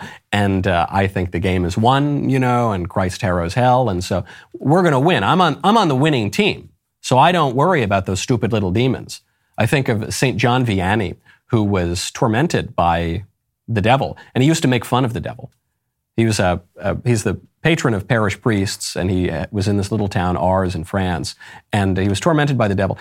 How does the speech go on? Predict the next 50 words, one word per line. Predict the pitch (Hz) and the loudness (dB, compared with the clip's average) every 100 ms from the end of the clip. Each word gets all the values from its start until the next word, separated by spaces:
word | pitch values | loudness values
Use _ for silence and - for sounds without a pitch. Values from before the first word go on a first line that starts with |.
| - | -2
and | 160 | 2
he | |
would | 175 | 2
just | 190 | 2
make | 185 160 | 2 0
fun | - 139 | 0 -2
of | 127 | -2
him. | - | -6
He'd | - | -4
call | 123 | -2
him | 104 | 0
this, | 98 95 - | -2 -4 -6
you | - | -4
know, | 131 | -2
this | 98 | -2
little | 107 101 | -2 -2
stupid | - - 98 98 | -2 -2 -2 -2
guy, | 87 87 90 90 92 | 0 2 4 2 2
this | 90 95 - | -2 -4 -6
little | 101 | -4
grappin, | 113 104 - 104 104 98 98 | 0 0 2 2 2 0 0
you | 98 | 0
know, | 110 135 | 0 2
"Oh, | |
there | 123 135 | 4 4
he | 120 | 2
is | 110 | 0
again, | 95 95 95 | 0 0 0
here | 95 147 | 2 2
we | 139 | 2
go," | 107 101 101 101 120 | 4 4 2 0 -4
you | 139 | -4
know, | 95 90 90 _ _ - | -2 -2 -4 _ _ -2
"Forget, | 175 180 180 | 2 4 2
ignore | 185 185 185 143 | 4 4 4 2
him, | 110 92 92 98 | 0 -2 -2 -2
no | 127 | -2
big | 123 92 | 0 0
deal. | 101 160 | 2 2
"Oh, | |
he | 156 | 2
set | 185 | 0
my | - | 0
bed | 123 107 | 0 2
on | 107 | 0
fire." | 98 95 92 | 0 0 0
Okay, | 101 80 | 0 -2
no | 87 | -4
big | 90 85 | -4 -8
deal." | - | -10